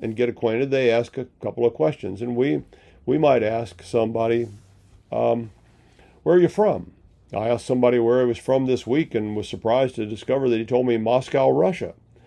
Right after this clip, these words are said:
Well, that isn't what I meant. I meant what church was he from in the context of the meeting. And, uh, he didn't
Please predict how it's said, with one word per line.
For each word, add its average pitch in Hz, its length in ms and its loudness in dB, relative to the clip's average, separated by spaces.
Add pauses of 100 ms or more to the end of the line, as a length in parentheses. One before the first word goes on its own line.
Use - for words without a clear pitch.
(200)
Well, 120 220 2
that 160 140 2
isn't 123 180 -4
what 120 140 4
I 113 60 -2
meant. 123 300 0
I 117 120 2
meant 117 280 -2
what 110 220 -4
church 170 260 -2
was 107 160 -6
he 110 80 -4
from 110 300 -2
in 110 80 0
the 104 60 -6
context 117 540 -4
of 101 120 -8
the 104 60 -6
meeting. 120 360 -2 (420)
And, 113 300 0
uh, 110 200 -2 (260)
he 127 160 -4
didn't 127 320 -2